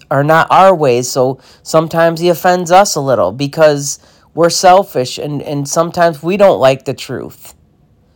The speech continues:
about ourselves. You know what I mean? There's things that I don't like about myself, and I wish that, you know, I,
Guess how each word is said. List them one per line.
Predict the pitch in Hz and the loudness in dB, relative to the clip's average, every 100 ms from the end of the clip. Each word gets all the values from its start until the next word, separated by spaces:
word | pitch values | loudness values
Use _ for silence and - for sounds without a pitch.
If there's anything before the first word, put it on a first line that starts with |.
| _ _ - | _ _ -8
about | 143 156 156 | 2 4 4
ourselves. | 165 156 185 202 110 - - - - _ _ _ _ _ _ _ _ _ _ - | 2 2 2 2 0 -6 -10 -12 -12 _ _ _ _ _ _ _ _ _ _ -12
You | 139 | -4
know | |
what | 160 | -2
I | |
mean? | 165 165 | 0 -2
There's | 165 160 - | 0 -2 -4
things | - 165 180 156 | -6 -4 -4 0
that | 165 156 - _ _ | 2 2 -2 _ _
I | 165 | 0
don't | 190 180 | 2 2
like | 165 170 170 | 2 2 2
about | 170 165 | 2 2
myself, | 160 180 - 147 131 131 | 2 2 2 2 2 2
and | 143 143 | -2 0
I | 156 | 0
wish | 156 156 156 | 0 -2 -2
that, | - 147 135 - _ _ _ | 2 4 4 0 _ _ _
you | 269 151 | -8 -4
know, | 143 139 139 - | 0 2 2 -2
I, | - 147 160 - | 2 2 2 -4